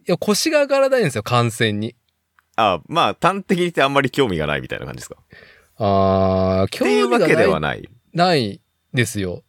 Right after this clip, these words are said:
Speaker 1: いや、だから、今回もホンダにこんだけね、興味上がってるし、なんだったら、私、伊達の、のね、住まうというか、私が工業人とやってきた、この、東海地区のね、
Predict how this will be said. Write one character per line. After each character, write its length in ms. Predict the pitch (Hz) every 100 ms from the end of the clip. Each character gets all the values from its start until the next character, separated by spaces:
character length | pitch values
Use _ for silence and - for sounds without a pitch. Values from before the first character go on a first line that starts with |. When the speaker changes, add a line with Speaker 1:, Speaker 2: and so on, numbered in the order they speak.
| 190
Speaker 1:
い 20 |
や、 60 |
だ 100 | 240
か 60 | 240
ら、 140 | 139 - -
今 220 | 269 202
回 180 | 104 98
も 260 | 240 202
ホ 220 | - 165
ン 60 | 170
ダ 100 | 165
に 100 | 156
こ 140 | 151
ん 80 | 156
だ 80 | 151
け 100 | 170
ね、 200 | 262 170
興 280 | - 180 135
味 340 | 110 104 98 - _
上 120 | 127
が 80 | 123
っ 40 | 127
て 160 | 156
る 80 | 113
し、 480 | - 196 151 101 92 - _ -
な 160 | 190
ん 40 | 233
だ 100 | 339
っ 20 |
た 180 | - 175
ら、 280 | 240 180 117
私、 420 | 117 120 117 110
伊 40 |
達 420 | 107 107 110 110
の、 200 | 107 107 - -
の 120 | 120
ね、 220 | 180 214 -
住 240 | - 127
ま 140 | 117 104
う 100 | 92
と 100 | 98
い 60 |
う 60 | 92
か、 100 | 98
私 260 | 107 113 120
が 100 | 110
工 240 | 131 127
業 160 | 131 123
人 160 | 101
と 80 | 90
や 60 | 90
っ 20 |
て 140 | 104
き 100 | 92
た、 220 | - 87
こ 140 | - 92
の、 380 | 90 90 98 - -
東 180 | 110
海 140 | 110 107
地 120 | 113
区 100 | 98
の 120 | 82
ね、 180 | 98 131